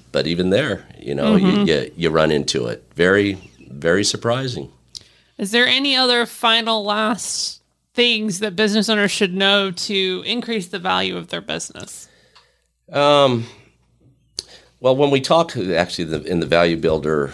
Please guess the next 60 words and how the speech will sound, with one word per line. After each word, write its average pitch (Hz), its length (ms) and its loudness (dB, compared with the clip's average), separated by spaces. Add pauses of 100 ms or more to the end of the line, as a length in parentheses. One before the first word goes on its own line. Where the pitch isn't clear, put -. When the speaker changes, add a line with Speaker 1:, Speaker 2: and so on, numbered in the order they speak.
(100)
Speaker 1:
uh, 73 80 -6
you 64 140 -6
know, 57 100 -8
model 67 460 2
of 64 140 -6
eight 80 220 0
value 71 420 0
drivers, 64 500 -2
they're 64 140 -4
kind 64 180 -4
of 53 100 -14
buckets - 360 -2
of 57 100 -8
drivers, 62 480 -6
but 69 140 -4
one 80 160 4
of 65 80 0
them, 71 100 -2
Switzerland 82 640 0
structure, 98 540 2 (220)
which, 73 160 -6
why 76 160 4
is 76 80 0
it 76 120 -8
called 76 200 0
Switzerland 82 440 -4
structure? 85 400 -4
Because 73 420 -2
Switzerland 78 720 0
is 65 300 -2
an 65 160 -4
independent, 65 520 -2
known 80 300 2
to 73 60 -4
be 76 160 2
an 71 80 2
independent 71 600 0
country. 69 460 0
You 76 180 0
know, 60 200 0
in 64 180 0
wars, 65 320 2
they 64 80 0
didn't 67 240 -2
take 71 220 -2
sides, 64 580 0
and, 69 140 0
you 69 140 0
know, 62 60 0
they 65 140 0
have 64 320 -2
sort 64 220 -4
of 62 80 -6
a 64 40 -2
tax - 300 -4
haven 67 320 0
situation, 65 640 -2
all, 64 180 -4
all 76 200 2
that. 76 300 2